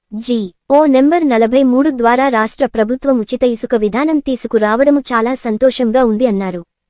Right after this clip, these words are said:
ఉచిత ఇసుక పాలసీని అమలు చేస్తున్న సీఎం చంద్రబాబు నాయుడు నియోజకవర్గ ప్రజల తరపున కృతజ్ఞతలు తెలుపుతున్నాము అన్నారు.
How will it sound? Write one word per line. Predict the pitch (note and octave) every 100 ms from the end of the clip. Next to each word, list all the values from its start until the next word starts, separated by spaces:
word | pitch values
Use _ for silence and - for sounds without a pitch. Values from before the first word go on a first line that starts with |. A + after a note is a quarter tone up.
| _ _ _ -
ఉచిత | C#4 F#4 F4+
ఇసుక | C4+ C#4+ -
పాలసీని | - A3+ C4+ D4 D#4 D4
అమలు | A#3 B3 C4 C4
చేస్తున్న | B3 - C#4
సీఎం | C4+ - B3+ D4
చంద్రబాబు | C4 A#3+ B3+ A#3+ A#3+
నాయుడు | A#3+ A3 A#3 A#3+
నియోజకవర్గ | A3+ B3+ C#4+ D4+ A#3+ A3 A3
ప్రజల | A3 G3+ C4
తరపున | C4+ A#3 A#3+ B3 B3
కృతజ్ఞతలు | A#3 A3+ C4 B3 A#3 A#3
తెలుపుతున్నాము | A#3 A3+ B3 B3 A3 G#3+ C#4+
అన్నారు. | A#3+ G#3 F#3